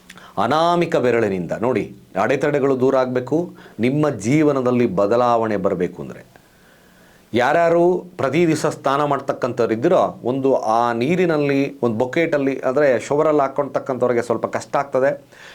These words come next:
ಯಾರ್ಯಾರು ಬಕೆಟಲ್ಲಿ ಮಾಡ್ತಕ್ಕಂಥವ್ರು, ಬಕೆಟಲ್ಲಿ ನೀರು ಹಿಡಿದು ಮಾಡ್ತೀನಿ ಅಂತಕ್ಕಂಥವ್ರಿಗೆ,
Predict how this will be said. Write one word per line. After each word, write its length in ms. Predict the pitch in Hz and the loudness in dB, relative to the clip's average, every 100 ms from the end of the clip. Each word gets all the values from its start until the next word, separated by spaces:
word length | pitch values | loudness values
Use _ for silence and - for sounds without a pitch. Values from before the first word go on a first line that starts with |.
| - 107 | -4 0
ಯಾರ್ಯಾರು 240 | 123 113 | 2 0
ಬಕೆಟಲ್ಲಿ 480 | 104 - 160 156 143 | -4 -2 -2 0 0
ಮಾಡ್ತಕ್ಕಂಥವ್ರು, 600 | 131 - 127 123 113 123 | -2 -2 -4 -4 -2 -2
ಬಕೆಟಲ್ಲಿ 600 | 104 101 131 123 120 120 | -2 -2 -2 0 0 0
ನೀರು 180 | 113 117 | 0 0
ಹಿಡಿದು 180 | 117 107 | 0 0
ಮಾಡ್ತೀನಿ 460 | 113 110 117 113 | -2 -2 -2 -2
ಅಂತಕ್ಕಂಥವ್ರಿಗೆ, 720 | 107 98 101 101 95 143 160 | -2 -4 -2 -4 0 0 0